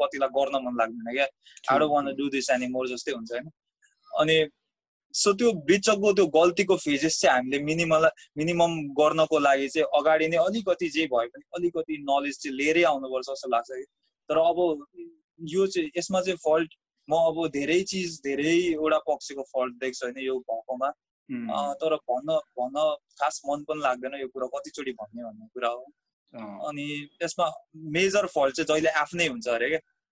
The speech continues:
Speaker 1: यो कुरामा चाहिँ जहिले मेजर फल्ट चाहिँ आफ्नै हुन्छ अरे क्या। अरूलाई देखाए पनि, मैले उसलाई भने पनि, उसले उसलाई भने पनि, तर त्यसमा म भन्ने चिज के फल्ट हुन्छ अरे क्या सबभन्दा अगाडि। कल्चरल
Speaker 2: एकदम।
Speaker 1: एस्पेक्टमा हेर्ने भए चाहिँ, किनकि हरेक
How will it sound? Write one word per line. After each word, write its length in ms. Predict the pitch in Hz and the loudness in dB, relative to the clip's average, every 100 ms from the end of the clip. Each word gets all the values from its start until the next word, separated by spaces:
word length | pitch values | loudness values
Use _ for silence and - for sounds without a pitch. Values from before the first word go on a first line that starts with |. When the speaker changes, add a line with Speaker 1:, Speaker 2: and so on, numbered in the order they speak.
| _ 135 | _ -4
Speaker 1:
यो 120 | 147 | -2
कुरामा 340 | 139 127 123 | 0 -2 -2
चाहिँ 160 | 127 131 | -8 -6
जहिले 240 | 143 147 | -4 -4
मेजर 300 | 143 151 147 | -2 -2 -2
फल्ट 300 | 139 131 127 | -2 -2 -2
चाहिँ 200 | 156 156 _ _ _ - | -4 -6 _ _ _ -4
आफ्नै 360 | 151 175 185 | -2 0 0
हुन्छ 200 | 151 127 | 0 0
अरे 180 | 127 143 | -2 0
क्या। 180 | 151 151 | 0 2
अरूलाई 260 | 160 156 | 2 -2
देखाए 340 | 151 147 143 139 | -2 -2 0 0
पनि, 200 | 139 151 | -2 -10
मैले 340 | 143 143 143 | -6 -4 -4
उसलाई 340 | 143 143 143 139 | -6 -4 0 0
भने 300 | 123 120 123 | -4 -10 -12
पनि, 260 | 139 156 | -12 -12
उसले 280 | 151 135 135 | -12 -10 -8
उसलाई 360 | 135 135 143 139 | -8 -4 -2 -2
भने 240 | 120 120 | -4 -12
पनि, 160 | - 151 | -16 -6
तर 240 | 139 135 | -4 -4
त्यसमा 360 | - 131 - 135 - | -8 -16 -10 -10 -8
म 240 | 131 165 165 | -2 0 0
भन्ने 260 | 127 131 | -4 -10
चिज 220 | 127 139 | -12 -12
के 100 | - | -8
फल्ट 320 | 143 127 120 120 | -4 -2 -2 -6
हुन्छ 160 | 120 | -10
अरे 200 | 123 127 | -10 -8
क्या 100 | 131 | -10
सबभन्दा 380 | - - 120 123 | -10 -12 -12 -12
अगाडि। 300 | 127 131 _ _ - - _ 151 | -10 -10 _ _ -20 -20 _ -2
कल्चरल 340 | 165 160 147 | 0 0 0
Speaker 2:
एकदम। 140 | 147 131 | 2 0
Speaker 1:
एस्पेक्टमा 500 | - - 135 - 123 | -4 -8 -10 -6 -6
हेर्ने 220 | 113 120 | -6 -8
भए 180 | 117 120 | -10 -10
चाहिँ, 240 | 139 151 | -10 -10
किनकि 280 | 151 143 123 | -8 -2 0
हरेक 200 | 127 156 | 0 -2